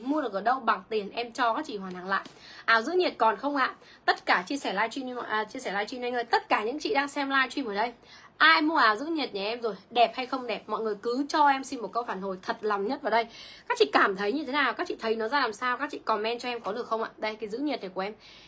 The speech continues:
Em ơi, nó hot kinh khủng khiếp lắm mọi người. Em xem lại N hai thôi em ơi, chị sợ con N hai lắm rồi. Em biết nảy bao nhiêu đơn rồi không? Năm trăm đơn rồi em ơi. Mọi người nhìn giúp em này. Đây,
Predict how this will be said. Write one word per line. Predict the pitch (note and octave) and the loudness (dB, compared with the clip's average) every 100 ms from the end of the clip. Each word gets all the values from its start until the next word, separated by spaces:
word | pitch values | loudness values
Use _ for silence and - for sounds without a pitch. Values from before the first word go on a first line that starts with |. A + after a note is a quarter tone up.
| - | -8
Em | A3 | -2
ơi, | B3 | -2
nó | A#3 | -2
hot | G3 B3+ G#4 - | -2 0 0 -2
kinh | D4 | -4
khủng | C4+ A3+ | -2 -6
khiếp | F#3+ D4 F4 | -4 -4 -2
lắm | F4+ | -2
mọi | D#4+ | -2
người. | A3 G3+ F#3+ - _ _ _ _ - - | 0 0 -2 -8 _ _ _ _ -14 -4
Em | A#3+ | -2
xem | B3+ C4 | 0 0
lại | A#3+ G3+ | 0 2
N | G3+ F#3+ | 0 0
hai | A#3 A3+ | 0 0
thôi | A#3 A#3 | -2 -2
em | A#3 A#3 | -2 -2
ơi, | A3+ | -4
chị | - | -4
sợ | - C4 | -4 -4
con | A#3 A#3 | -4 -6
N | A3 F#3+ | -6 -4
hai | A3 A3 | -4 -4
lắm | G3 | -6
rồi. | A#3 G#3 | -6 -6
Em | A3+ | -6
biết | D4+ C4+ | -10 -8
nảy | A3 G3 | -6 -6
bao | G#3 | -8
nhiêu | A#3+ | -6
đơn | A#3+ A#3+ | -4 -4
rồi | G3+ | -6
không? | G#3 - - - | -10 -18 -18 -2
Năm | C#4 C#4 | 0 0
trăm | C4+ B3+ | -4 -6
đơn | A#3+ A#3+ | -4 -4
rồi | A3 | -4
em | G3+ A#3 | -4 -4
ơi. | A#3+ - - - | -4 -8 -16 -4
Mọi | A#3+ | 0
người | B3 A#3+ | 2 2
nhìn | A#3 | 0
giúp | C4+ | 2
em | D#4+ C4+ | 2 2
này. | G#3+ - _ _ - | -2 -8 _ _ 2
Đây, | A#3 | 4